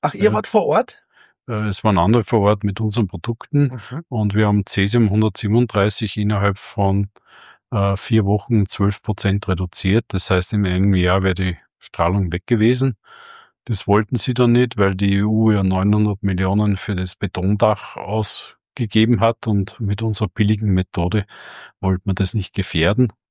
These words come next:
Speaker 2: Ja. Äh, das ist, geht auch noch weiter, aber die Geschichte ist zu lang. Wir waren auch in Japan aktiv, ja, wollten dort ein Problem lösen, aber die haben gesagt, sie haben eine andere Lösung, sie lassen das einfach ins Meer rein.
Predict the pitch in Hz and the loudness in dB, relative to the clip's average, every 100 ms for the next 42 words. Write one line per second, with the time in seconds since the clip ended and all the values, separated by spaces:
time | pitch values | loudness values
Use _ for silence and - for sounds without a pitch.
0 | _ 95 101 101 _ _ _ _ _ _ | _ -6 -6 -8 _ _ _ _ _ _
1 | 110 98 90 90 - _ _ - 98 - | -4 0 0 -2 -8 _ _ -12 -10 -8
2 | - - - 92 95 95 82 82 - 104 | -12 -4 0 4 4 4 4 2 2 4
3 | 92 87 90 90 - 95 - 98 - - | 4 2 -2 -4 -2 -4 -2 -2 -2 -4
4 | 95 80 95 92 92 87 90 92 92 90 | -2 2 2 2 2 2 2 2 0 2
5 | 82 80 - 104 92 80 - - 95 - | 0 -2 0 2 2 -2 -8 -6 -6 -2
6 | 101 113 - - _ - 90 104 _ _ | 0 0 -2 -20 _ -4 -4 -4 _ _
7 | _ _ _ 98 95 101 95 101 95 - | _ _ _ -8 -6 -4 -4 -2 -4 -2
8 | 95 92 90 101 98 104 110 95 92 90 | -2 2 4 4 4 2 2 2 2 0
9 | 92 90 - 90 - 92 85 80 92 101 | -2 -2 -4 -6 -2 0 2 2 4 4
10 | 92 95 - 95 - 85 87 - 92 82 | 4 2 0 -2 -2 -2 -2 -4 -4 0
11 | 87 85 95 - 90 - 78 82 95 98 | -2 0 -2 -2 -4 -4 0 0 2 0
12 | 107 | -2